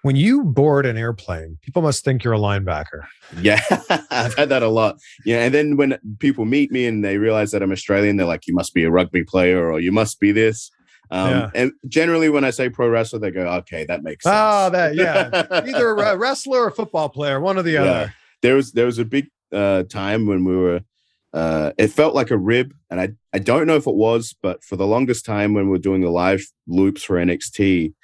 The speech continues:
Speaker 2: they would book myself and Keith Lee in the same row of, <laughs> of seats. And if there were,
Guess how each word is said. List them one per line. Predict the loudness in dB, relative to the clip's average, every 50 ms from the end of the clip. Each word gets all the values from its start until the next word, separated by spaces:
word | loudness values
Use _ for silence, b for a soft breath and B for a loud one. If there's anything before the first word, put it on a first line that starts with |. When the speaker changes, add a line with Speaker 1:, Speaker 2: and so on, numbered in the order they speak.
| B B B B B B B _
Speaker 2:
they | 0 0
would | 0 0 -2
book | -2 -2 -2 -2 -4 -8
myself | -6 -6 -6 -6 -2 0 2 2 2 0 -2 -4 -10 -16 _ -8
and | -8 -8 -8
Keith | -6 -4 -4 -4 -4 -4
Lee | -4 -2 0 0 0
in | 0 -2
the | -4
same | -4 -2 -2 0 0 2 2 0 0 -2 -4 -8 _ _ _ -2
row | 2 2 4 4 4 2
of, | -2 -2 -2
<laughs> | 0 2 2
of | 0 0
seats. | -4 -2 0 2 2 2 -2 -4 -10 -16 -18 -12 -2 -2
And | 0 0 2 0
if | 0 0 0
there | 2 2 2
were, | 2 0 -2